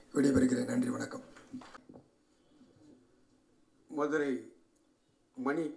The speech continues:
Speaker 2: குறவன் திரைப்படம் வெளியீட்டு விழாவை முன்னிட்டு நடைபெறுகின்ற இந்த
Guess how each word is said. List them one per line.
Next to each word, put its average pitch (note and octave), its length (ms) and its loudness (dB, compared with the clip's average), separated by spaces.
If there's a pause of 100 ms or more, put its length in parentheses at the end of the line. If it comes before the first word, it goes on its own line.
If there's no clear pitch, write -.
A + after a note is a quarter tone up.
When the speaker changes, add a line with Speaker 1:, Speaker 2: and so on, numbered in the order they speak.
Speaker 2:
குறவன் C#3+ 280 0
திரைப்படம் C3+ 580 0 (1500)
வெளியீட்டு D3 460 -4
விழாவை C#3 680 2 (300)
முன்னிட்டு C3 720 -2 (760)
நடைபெறுகின்ற C3 760 0 (480)
இந்த B2+ 540 -2